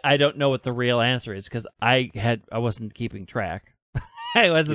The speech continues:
Speaker 2: didn't have
Speaker 1: like,
Speaker 2: your notepad out, writing
Speaker 1: and I was
Speaker 2: down.
Speaker 1: like, "I took this much damage in recoil." Um,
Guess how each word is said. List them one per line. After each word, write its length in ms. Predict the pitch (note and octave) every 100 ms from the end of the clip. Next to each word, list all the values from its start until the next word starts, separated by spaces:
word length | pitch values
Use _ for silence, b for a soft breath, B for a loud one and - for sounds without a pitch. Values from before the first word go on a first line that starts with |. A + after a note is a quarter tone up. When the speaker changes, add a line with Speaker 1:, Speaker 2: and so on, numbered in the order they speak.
| G#2+
Speaker 2:
didn't 20 |
have 60 | A#2+
Speaker 1:
like, 40 | B2+
Speaker 2:
your 80 | B2
notepad 360 | B2+ C3+ B2+
out, 220 | B2+ C3
writing 260 | F#2 A2 G#2+
Speaker 1:
and 80 | A#2
I 180 | A2+ A2+
was 80 | D3+
Speaker 2:
down. 120 | D3
Speaker 1:
like, 20 |
"I 120 | D3
took 280 | - E3+ D3+ E3+ _ -
this 260 | C#3 D#3 D3+
much 220 | D3+ -
damage 400 | D3+ D3 C#3+ B2
in 60 | A#2+
recoil." 580 | D3 - B2 A2+ A#2 _ _ _ _ _ _ C#3+
Um, 500 | C#3+ C3 A#2 A#2+